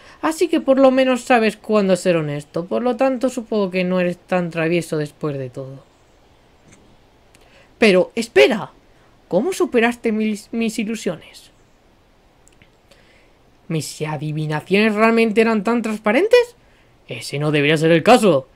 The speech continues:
Mis cálculos debieron haber sido perfectos. Estoy bastante confiado en mis habilidades para leer las señales de los cielos.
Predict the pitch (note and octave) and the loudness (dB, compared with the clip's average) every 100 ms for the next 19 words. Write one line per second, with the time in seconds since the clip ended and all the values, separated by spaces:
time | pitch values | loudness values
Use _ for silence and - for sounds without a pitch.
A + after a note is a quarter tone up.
0 | _ _ D3 C#3+ A#2+ - C#3+ D3+ D#3 D#3 | _ _ -12 -12 -10 -8 -8 -6 -4 -2
1 | D3 E3 F#3 G3 A3 A3 C#4+ D4 C#4 C4 | 0 2 4 4 2 2 2 4 4 4
2 | C#4 - D3 B2+ _ _ _ - - A3 | 2 0 -4 -4 _ _ _ -16 -6 0
3 | D4 E4 G4+ F#4+ E4 C#4+ C#4+ B3 C#4 B3+ | 2 2 2 0 0 0 0 2 6 6
4 | A#3+ A#3+ A#3 A#3 A#3 A#3 A#3 G3 - G3+ | 4 0 -4 -4 -2 0 2 0 2 4
5 | G3 G#3 G#3 F#3 F#3 F3+ F3+ F#3 D#3 D#3 | 4 4 4 2 0 -2 0 0 -2 -4
6 | D#3+ D3 D#3 D3 C3+ C3+ | -6 -4 -4 -4 -6 -10